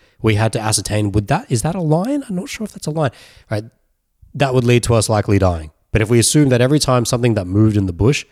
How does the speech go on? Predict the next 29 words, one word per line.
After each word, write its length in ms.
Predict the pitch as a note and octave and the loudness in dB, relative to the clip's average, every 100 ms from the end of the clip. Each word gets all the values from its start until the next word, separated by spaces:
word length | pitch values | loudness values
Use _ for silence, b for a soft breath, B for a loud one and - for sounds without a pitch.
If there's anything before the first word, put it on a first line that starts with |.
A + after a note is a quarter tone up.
| b | b
was 140 | G#2 F#2+ | -2 -2
going 420 | E2+ F#2 F#2+ G2 | -2 -2 0 -2
to 100 | - | -2
kill 240 | - F#2 | -2 0
us 260 | B2+ G3+ - b b b | 0 -2 -4 b b b
and 100 | G2 | -4
that 120 | G2 | -2
we 80 | F#2+ | -2
should 240 | - F#2+ | -4 -6
back 260 | - F2 - | -6 -6 -4
up, 160 | G#2 | -2
we 80 | G#2 | -2
should 140 | - F#2 | -6 -6
get 160 | F#2+ | -6
ready 220 | G2 G2+ | -2 -4
to 80 | F2+ | -4
fight 380 | - A2+ G#2+ G#2+ _ _ | -4 -2 0 -2 _ _
or 120 | G#2 | -6
flight, 340 | - G2 C#3+ - _ _ _ _ _ - | -4 -2 -2 -4 _ _ _ _ _ -12
that 140 | G2+ | -8
would 220 | F#2+ G2 | -6 -4
definitely 260 | G2 G2 F#2+ | -4 -2 0
prepare 300 | - F2+ F2+ | 0 2 0
us 100 | E2+ | -4
better, 300 | F#2+ F2 E2+ _ _ _ _ - | -4 -4 -6 _ _ _ _ -2
prepare 400 | - G#2 F#2+ F2+ | -2 0 -2 -2
us 140 | F2+ | -4
better 580 | A#2+ F2+ - F#2 - F2+ | -8 -10 -6 -4 -4 -4
ready 380 | F2 F#2 F2 | 0 0 0